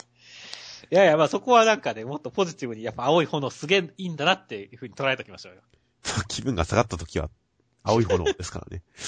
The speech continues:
Speaker 2: <laughs> 気分、週一ぐらいで気分が下がってるんじゃないですか。気分、
Speaker 1: まあまあまあ。
Speaker 2: 気分を上げていってほしいものです。
Speaker 1: 上げていってほしいものですね。
Speaker 2: あとは、えー、連載始まったばかりのハイファイクラストの後藤先生。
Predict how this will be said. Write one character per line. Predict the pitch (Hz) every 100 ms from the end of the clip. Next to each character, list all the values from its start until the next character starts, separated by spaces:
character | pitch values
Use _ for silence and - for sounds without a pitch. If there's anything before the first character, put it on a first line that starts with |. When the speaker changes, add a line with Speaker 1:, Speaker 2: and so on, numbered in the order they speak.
| -
Speaker 2:
<laughs> | - - -
気 | - 110
分、 | 90
週 | - 135
一 | 127 135
ぐ | 120
ら |
い | 78
で |
気 | -
分 | 95
が | 80
下 | -
が | 92
っ |
て | -
る | 78
ん |
じ |
ゃ | -
な |
い |
で | -
す | -
か。 | 85 _ _ _ _ _ _ _ 120 -
気 |
分、 | 202
Speaker 1:
ま |
あ |
ま | 151 135
あ | 113
ま | - _
あ。 | -
Speaker 2:
気 | - 107
分 | 85
を |
上 | 87
げ | 101
て | 92
い |
っ | -
て |
ほ | 78
し | -
い |
も | 73
の | 69
で | -
す。 | - _ _ -
Speaker 1:
上 | 123
げ |
て | 117
い |
っ |
て | -
ほ | 98
し |
い |
も | 95
の | 95
で |
す | -
ね。 | 104 _ _ _ _ _ - - - _ _ _
Speaker 2:
あ | 104 -
と | 123
は、 | 117 113 107 - -
え | 101 87 82 85 85
ー、 | _ _ _ _ _ -
連 | 117 139
載 | 135 139
始 | 131 120
ま | 127
っ |
た | - 127
ば | 131
か | 104
り |
の | 110
ハ | - 127
イ |
フ | 131
ァ | 139
イ | 120
ク | 127
ラ | 117
ス |
ト | -
の | 127 127 -
後 | 101 98 113
藤 |
先 | 113 92
生。 | - 80